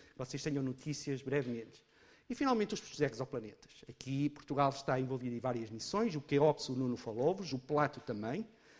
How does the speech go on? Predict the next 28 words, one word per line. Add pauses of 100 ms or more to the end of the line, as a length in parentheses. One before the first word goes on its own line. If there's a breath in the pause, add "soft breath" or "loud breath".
(360 loud breath)
O
James
Webb
vai
ser
lançado,
vai
ser
fundamental
no
estudo
dos,
dos
exoplanetas,
é
um
tipo
de
observatório. (300 loud breath)
E,
finalmente,
o
Ariel, (560)
que
o, (140)
que
o
Pedro,